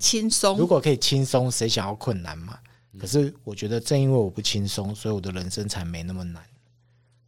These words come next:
Speaker 2: 如果我很轻松的放过自己了，那我的人生一定更难过。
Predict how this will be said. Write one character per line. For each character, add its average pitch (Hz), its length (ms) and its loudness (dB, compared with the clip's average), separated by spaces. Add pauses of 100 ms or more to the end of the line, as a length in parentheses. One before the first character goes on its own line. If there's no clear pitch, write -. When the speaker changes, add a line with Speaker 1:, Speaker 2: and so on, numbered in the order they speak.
Speaker 2:
如 127 120 -12
果 151 120 4
我 110 220 0
很 101 200 -6
轻 135 200 0
松 143 140 2
的 120 80 2
放 120 200 0
过 113 160 -2
自 110 140 -2
己 85 300 -4
了， 90 240 -12 (560)
那 107 100 -10
我 92 80 -6
的 95 80 -4
人 90 180 -6
生 101 200 -4
一 - 20 -2
定 95 240 -4
更 95 180 -6
难 80 220 -10
过。 - 160 -20